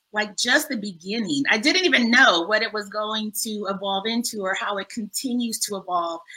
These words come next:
But I think just taking that first step was huge to say, "I know there's more."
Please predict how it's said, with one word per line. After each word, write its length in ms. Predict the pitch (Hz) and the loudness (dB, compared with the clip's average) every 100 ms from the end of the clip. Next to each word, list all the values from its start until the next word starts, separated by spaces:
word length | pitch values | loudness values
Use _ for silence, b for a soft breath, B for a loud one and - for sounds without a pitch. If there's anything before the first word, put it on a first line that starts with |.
| B B - | B B 2
But 80 | |
I 60 | 254 | 2
think 260 | 277 339 359 | 2 0 0
just 220 | 302 - | -2 0
taking 320 | 240 262 240 | -2 -2 0
that 180 | 202 175 - | 0 0 -2
first 300 | 208 254 - | 0 0 -4
step 400 | - 190 233 - - b b b b _ | -4 2 2 2 -6 b b b b _
was 500 | 214 226 220 214 - | 0 2 2 0 -6
huge 600 | - 269 277 311 349 - | -2 2 4 2 0 -4
to 120 | 226 | -4
say, 680 | 220 226 208 214 208 214 208 B B _ _ _ 220 | -4 -2 -2 -2 -4 -4 -8 B B _ _ _ 6
"I 240 | 240 285 | 6 6
know 320 | 247 226 233 | 2 2 2
there's 260 | 214 202 202 | 0 -2 -2
more." 560 | 196 196 214 247 311 | -4 -2 -2 0 0